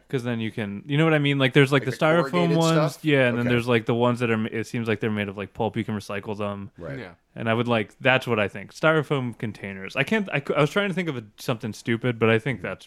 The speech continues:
Speaker 1: for real. Like, 'cause I, the styrofoam always makes me feel bad, and I don't like the sound it makes when you touch it.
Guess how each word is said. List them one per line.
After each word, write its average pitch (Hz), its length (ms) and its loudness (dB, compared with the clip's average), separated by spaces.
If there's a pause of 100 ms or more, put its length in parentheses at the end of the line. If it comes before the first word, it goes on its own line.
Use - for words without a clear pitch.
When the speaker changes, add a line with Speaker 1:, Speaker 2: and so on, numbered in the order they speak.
Speaker 1:
for - 160 -10
real. 95 280 -6
Like, 92 320 -8 (560)
'cause 131 120 2
I, 127 220 2 (160)
the - 100 -16
styrofoam 131 460 2
always 104 300 0
makes 98 200 -6
me 107 100 -10
feel 101 200 -14
bad, 95 300 -8
and 104 60 -8
I 98 40 -4
don't 107 140 -4
like 98 160 -6
the 101 80 -10
sound 95 320 -12
it 90 80 -16
makes - 180 -18
when - 100 -20
you - 60 -20
touch - 260 -20
it. - 140 -20